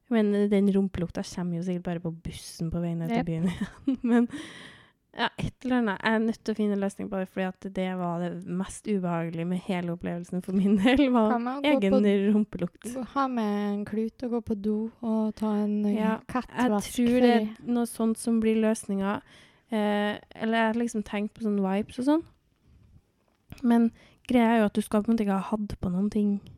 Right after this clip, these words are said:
Speaker 2: Nei, det er det jeg mener, da, at det er bedre å ta en klut.
Speaker 1: Ja, skal jeg gå <laughs> rundt med en klut?
Speaker 2: Ta
Speaker 1: Ja,
Speaker 2: med en
Speaker 1: skal
Speaker 2: liten klut.
Speaker 1: Ja, ja, kanskje. Jeg skal, jeg skal finne ut av det i hvert fall, fordi det,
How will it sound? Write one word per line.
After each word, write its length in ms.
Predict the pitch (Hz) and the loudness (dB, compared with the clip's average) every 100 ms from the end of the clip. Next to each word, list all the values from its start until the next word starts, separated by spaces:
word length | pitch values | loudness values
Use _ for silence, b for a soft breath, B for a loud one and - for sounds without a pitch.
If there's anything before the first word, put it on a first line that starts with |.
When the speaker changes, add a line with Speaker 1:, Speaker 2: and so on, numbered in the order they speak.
| _ | _
Speaker 2:
Nei, 200 | 277 285 | -4 -2
det 120 | 277 | -2
er 80 | 254 | -2
det 80 | 254 | -2
jeg 100 | 247 | -2
mener, 300 | 247 240 254 | -2 -2 -4
da, 200 | 269 247 | -4 -4
at 80 | 240 | -4
det 80 | 247 | -6
er 80 | 220 | -2
bedre 300 | 220 208 220 | -2 -2 -4
å 20 | |
ta 140 | - 233 | -2 -2
en 80 | 220 | -2
klut. 600 | - 226 233 - - - _ _ - | -4 -4 -4 -6 -16 -20 _ _ -8
Speaker 1:
Ja, 80 | 233 | -6
skal 220 | - 220 | -2 -4
jeg 80 | 202 | -4
gå 80 | 240 | -8
<laughs> 80 | |
rundt 440 | - - - - - | -4 -6 -6 -10 -4
med 80 | 240 | 2
en 200 | 247 254 | 2 2
klut? 400 | - 233 226 262 | -2 -4 -2 -4
Speaker 2:
Ta 140 | - 214 | 0 2
Speaker 1:
Ja, 40 | |
Speaker 2:
med 140 | 202 180 | 2 2
en 140 | 190 | 4
Speaker 1:
skal 80 | 214 | 6
Speaker 2:
liten 320 | 214 - 202 196 | 6 4 -2 -2
klut. 760 | - - 190 190 185 175 - - 226 | -4 0 8 10 10 4 -8 -12 -10
Speaker 1:
Ja, 220 | 233 - - | -10 -12 -6
ja, 120 | 214 226 | -4 -4
kanskje. 320 | - 233 220 - | -2 -2 -2 -2
Jeg 240 | 185 226 | 2 2
skal, 220 | - 240 233 226 214 208 - - | 2 4 4 4 2 0 -2 -2
jeg 140 | 226 | -4
skal 100 | - | -4
finne 380 | 226 - - 226 | -8 -10 -4 -2
ut 80 | 208 | -2
av 140 | 202 190 | -4 -4
det 20 | |
i 60 | |
hvert 160 | 208 - | -4 -4
fall, 120 | 196 | -8
fordi 280 | 196 - 202 208 202 208 208 208 208 208 202 202 202 | -8 -4 -2 0 -2 -4 -4 -4 -6 -8 -10 -10 -2
det, 160 | 208 | 0